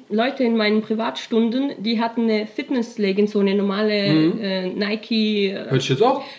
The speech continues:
Speaker 1: ja,
Speaker 2: genommen,
Speaker 1: aber
Speaker 2: wenn
Speaker 1: da
Speaker 2: ich
Speaker 1: kann,
Speaker 2: jetzt
Speaker 1: da
Speaker 2: eine
Speaker 1: kann,
Speaker 2: Leggings wär.
Speaker 1: da kann Erdbeben passieren und der Booty wackelt einfach nicht, weil das also straff ist und so
Speaker 2: Ah,
Speaker 1: zusammengepresst ist, da
Speaker 2: okay.
Speaker 1: kannst du schütteln bis morgen, da funktioniert
Speaker 2: <laughs>
Speaker 1: nichts. Und dann f-, ist das eine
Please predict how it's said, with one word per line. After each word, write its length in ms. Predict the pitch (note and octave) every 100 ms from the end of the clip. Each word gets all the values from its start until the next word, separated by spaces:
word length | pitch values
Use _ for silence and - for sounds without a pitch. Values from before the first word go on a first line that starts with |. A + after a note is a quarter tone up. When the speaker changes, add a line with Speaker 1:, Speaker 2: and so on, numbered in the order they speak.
| -
Speaker 1:
ja, 160 | C4
Speaker 2:
genommen, 380 | C#3+ C#3 B2 A#2
Speaker 1:
aber 120 | A2+ C#3
Speaker 2:
wenn 60 |
Speaker 1:
da 60 | C#3
Speaker 2:
ich 120 | C#3
Speaker 1:
kann, 120 | F#4 D4+
Speaker 2:
jetzt 120 | -
Speaker 1:
da 40 |
Speaker 2:
eine 140 | C#4+ C#3
Speaker 1:
kann, 100 | -
Speaker 2:
Leggings 320 | C3+ B2 -
wär. 160 | B2 A#2+
Speaker 1:
da 60 |
kann 220 | C4 G4 D#4+
Erdbeben 640 | C#4+ F4+ G4+ D#4 C#4+ C#4 D4
passieren 500 | C4+ - C4+ C4+ D#4
und 380 | D#4 C#4 A3 A3+
der 80 | C4
Booty 260 | D#4+ D#4+
wackelt 380 | C#4 D#4+ C#4+ A3
einfach 300 | G#3+ G#3+ G3
nicht, 160 | G#3 G#3
weil 80 |
das 100 | G#3+
also 240 | A3+ C4 C4+
straff 580 | - C4+ C4+ D4 F#4+ B3+ C#4+
ist 160 | E4+ -
und 160 | C#4
so 120 | A#3 D4
Speaker 2:
Ah, 160 | D4 B2
Speaker 1:
zusammengepresst 840 | - C#4+ E4+ - - C#3+ D4 -
ist, 140 | D4 -
da 40 |
Speaker 2:
okay. 60 | -
Speaker 1:
kannst 160 | E4 D#4+
du 40 |
schütteln 380 | D4 E4 E4+ D#4
bis 160 | D#4+ D#4
morgen, 380 | C#4+ D4 E4 A#3
da 60 |
funktioniert 500 | A3 A#3 G#3+ G#3+ G3+ D3+
Speaker 2:
<laughs> 0 |
Speaker 1:
nichts. 300 | B3+ F4+ - - - - - -
Und 340 | C4 C#4 C4 - -
dann 260 | A#3+ D#4 G#4 - - - A#3
f-, 200 | - - -
ist 140 | D#4 F#4+
das 100 |
eine 120 | F4